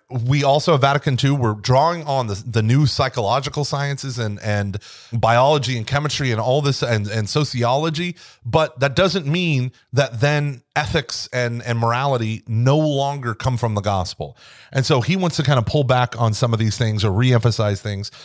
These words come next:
Also, freedom and law, what is their relationship? Their relationship, the modern conception of freedom is the ability to do whatever I want, what we would call license. So the relationship between freedom and law,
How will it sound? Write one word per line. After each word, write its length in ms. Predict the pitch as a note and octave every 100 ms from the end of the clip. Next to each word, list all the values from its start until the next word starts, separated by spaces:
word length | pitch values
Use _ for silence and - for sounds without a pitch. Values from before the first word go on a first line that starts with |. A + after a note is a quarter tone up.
| - _
Also, 400 | D3+ A3+ - B2+
freedom 480 | - - E3 G#3 F#3+
and 100 | C#3+
law, 340 | A2 C3+ G#2+
what 240 | F2 G#2+ D#3+
is 120 | F3
their 160 | D#3+ D3+
relationship? 720 | B2+ A2 F3 - G2 - E2+
Their 120 | A2
relationship, 760 | D3+ D#3+ F#3+ - G3+ F#3 D#3+ B2+ - - -
the 80 | C#3
modern 320 | C#3 F#3+ A#3+
conception 540 | - E3+ E3+ D3 D3
of 100 | A#2
freedom 420 | - C#3 C3+ A2+ G#2+
is 280 | A2 G#2+ G2
the 120 | A2
ability 460 | F#2 C3 D#3 E3 C3+
to 80 |
do 180 | G#2+ C3
whatever 340 | B2 G#2+ G#2+ G2+
I 120 | F#2+
want, 380 | F2+ G#2+ E2+ G#2
what 160 | G#2
we 140 | G#2+ A#2
would 160 | A2+
call 340 | - G#2 G2 -
license. 640 | G2+ G#2+ G#2+ - D#2 - - _ _ _ - _ _ -
So 200 | C#3+ F3+
the 80 |
relationship 500 | E3+ E3+ G#3+ C4 A3+
between 280 | G3 F3+ E3+
freedom 360 | C3 E3+ F#3+ D#3+
and 100 | A#2
law, 380 | C3 E3+ G2